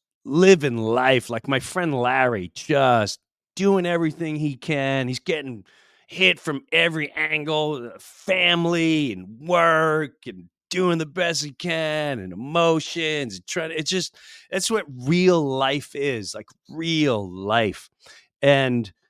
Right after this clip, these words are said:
I would play Tampa,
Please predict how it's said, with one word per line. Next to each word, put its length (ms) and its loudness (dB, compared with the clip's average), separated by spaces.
I 100 2
would 200 -2
play 180 -6
Tampa, 840 -6